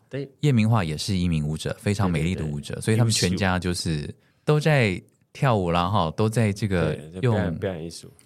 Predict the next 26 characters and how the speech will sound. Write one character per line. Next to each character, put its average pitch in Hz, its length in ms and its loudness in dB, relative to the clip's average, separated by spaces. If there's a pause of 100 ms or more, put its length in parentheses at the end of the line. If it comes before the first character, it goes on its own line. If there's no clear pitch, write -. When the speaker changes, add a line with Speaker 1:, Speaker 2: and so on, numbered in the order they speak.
Speaker 1:
表 78 100 -14
演 - 20 -14
艺 - 20 -14
术。 62 40 -18
Speaker 2:
表 104 100 4
演 101 100 0
艺 98 80 -2
术， 92 280 -2
用， 104 260 2
用 98 240 0
生 113 220 0
命， 110 260 2 (120)
用， 101 280 2
用 101 140 4
身 131 180 4
体 131 160 2 (480)
<laughs> - 520 -18
来 92 140 2
实 95 200 0
践 101 200 2
他 98 120 -2
们 92 100 0
对 82 240 2
舞 76 100 -6
蹈 73 200 -2
的 104 400 -8